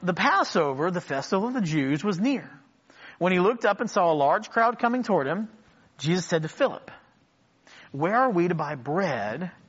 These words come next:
for these people to eat?" He said this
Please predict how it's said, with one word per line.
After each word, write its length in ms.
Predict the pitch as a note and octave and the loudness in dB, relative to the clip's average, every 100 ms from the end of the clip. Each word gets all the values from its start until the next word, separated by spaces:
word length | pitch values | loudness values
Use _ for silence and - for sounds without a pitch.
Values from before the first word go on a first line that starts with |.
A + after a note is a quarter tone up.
| _ _ _ | _ _ _
for 140 | - G3 | -6 0
these 200 | F#3 G#3 | 0 0
people 360 | - B2 B2 | -6 -8 -8
to 140 | A#2+ F#3 | -10 -8
eat?" 480 | G3 A3 A#2 - - _ _ _ _ _ _ _ _ - - - - _ _ _ - | -6 -6 -8 -20 -20 _ _ _ _ _ _ _ _ -20 -20 -20 -20 _ _ _ -6
He 100 | F3 | -4
said 480 | D#3+ D4 D#4 D4+ D#3 | -2 0 0 2 -2
this 400 | C#3+ C3 - | -2 -6 -10